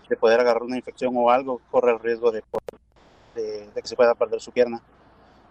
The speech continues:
Y en la otra pierna, pues, tienen que hacerle todavía, eh,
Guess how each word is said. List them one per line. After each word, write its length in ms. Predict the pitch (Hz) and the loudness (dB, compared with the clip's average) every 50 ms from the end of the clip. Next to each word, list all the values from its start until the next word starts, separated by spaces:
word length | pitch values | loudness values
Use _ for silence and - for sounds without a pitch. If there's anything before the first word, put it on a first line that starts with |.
| _ _ _ _ - | _ _ _ _ -8
Y 160 | 123 123 127 | -2 0 2
en 80 | 123 120 | 4 6
la 100 | 120 120 | 4 4
otra 180 | 123 - 135 - | 4 2 0 0
pierna, 300 | - 135 139 143 143 135 - | 0 -2 -2 -2 -4 -6 -8
pues, 160 | 120 - - | -8 -10 -10
tienen 340 | _ - 131 120 120 120 113 | _ -10 -8 -6 -6 -8 -10
que 920 | - _ 123 120 117 120 120 117 117 117 117 117 117 117 117 113 113 113 117 110 | -8 _ -2 0 0 2 2 0 0 0 0 0 0 0 0 0 -2 -2 -4 -4
hacerle 300 | 113 - - 123 120 120 | -2 0 0 2 2 0
todavía, 420 | - - 127 120 120 123 123 120 120 120 117 - - - - - | 2 2 2 2 2 2 0 2 2 2 0 -2 -8 -16 -20 -18
eh, 340 | 123 113 113 110 110 107 107 | -14 -14 -12 -12 -12 -14 -16